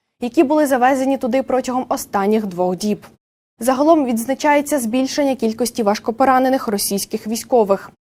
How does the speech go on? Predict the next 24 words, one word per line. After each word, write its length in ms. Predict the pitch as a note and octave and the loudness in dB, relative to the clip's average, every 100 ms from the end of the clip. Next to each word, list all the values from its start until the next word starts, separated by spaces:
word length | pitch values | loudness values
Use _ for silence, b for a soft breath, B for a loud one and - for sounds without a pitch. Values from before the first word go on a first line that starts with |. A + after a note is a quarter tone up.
| _ _ | _ _
Евакуаційних 800 | - C4 C4+ D4 D4 D4+ D4+ D4 | 2 2 4 4 4 2 2 2
рейсів 380 | A#3+ A#3+ A#3 B3 | 2 2 2 -2
на 100 | B3+ | 0
території 540 | C4 D4 D4 C#4+ B3+ A#3+ | 2 2 4 4 4 2
Росії 420 | A#3 - C#4 C4+ | 0 0 0 2
побільшало 720 | C4+ A3+ C4 A3+ G3+ F#3 F3 - _ - | 2 2 0 0 -2 0 -2 -4 _ -6
з 100 | G#3 | -6
двох 340 | A3 D4 D4+ | 2 4 4
до 140 | A3 C#4 | 0 0
трьох 360 | - F#3 - | 0 0 0
на 80 | F#3 | -4
тиждень. 540 | A3+ A3 F#3+ F#3+ E3 - _ _ _ _ | 0 0 0 -2 -2 -6 _ _ _ _
До 140 | A3+ C#4+ | 0 0
обслуговування 880 | D#4+ D4+ - D4+ D4 B3+ G#3 G#3 G3 | 2 -2 -2 2 4 4 2 0 0
поранених 540 | A3+ B3 B3+ B3 A3 | 2 2 2 0 -2
залучають 520 | A3+ A#3 A#3 C#4+ F#3+ | 0 -2 0 0 0
місцевих 520 | C4+ C4+ - G3 G3 | -2 -6 -2 -2 -2
жителів, 560 | G3 B3 A#3+ G3 G3 - _ _ | 0 -2 0 0 -2 -4 _ _
які 240 | A#3 C#4 | -6 -2
мають 300 | C#4 D4 D4+ | 0 0 -2
хоч 280 | - C4+ - | -2 -4 -2
якусь 400 | C#4+ C#4+ A#3+ C4 | -4 -2 -4 -4
медичну 460 | C4 G3 F3+ - G3 | -2 -2 -2 -4 -6
освіту. 520 | G3 A#3 A3 F#3+ F3 | -4 -4 -2 -2 -4